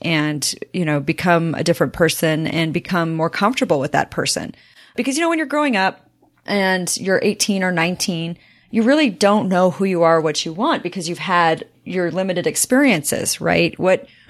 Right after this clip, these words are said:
what you know you want or what you think you want is limited to what's been available to you thus far and what maybe your surrounding culture or your family or your friends want you to do or be.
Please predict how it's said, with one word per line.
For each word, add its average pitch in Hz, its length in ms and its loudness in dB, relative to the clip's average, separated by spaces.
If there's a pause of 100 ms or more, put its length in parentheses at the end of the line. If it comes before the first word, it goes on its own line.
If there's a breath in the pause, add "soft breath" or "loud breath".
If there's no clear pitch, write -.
what 202 360 0
you 214 500 0
know 214 240 0
you 233 180 2
want 208 580 0
or 175 220 0
what 175 140 0
you 170 80 -6
think 262 320 -2
you 220 140 2
want 170 280 0
is 175 160 0
limited 226 420 0
to 185 220 2
what's 180 240 0
been 170 180 0
available 165 500 2
to 165 180 -2
you 165 220 -2
thus 165 320 0
far 175 560 2 (340 loud breath)
and 190 220 0
what 180 180 2
maybe 175 260 0
your 165 120 2
surrounding 160 440 -2
culture 185 680 2
or - 120 0
your 151 120 -2
family 175 580 0
or 156 160 -4
your 151 120 -4
friends 185 460 0
want 165 200 0
you 156 120 -4
to 156 200 -2
do 160 320 0
or 151 180 -2
be. 143 480 -2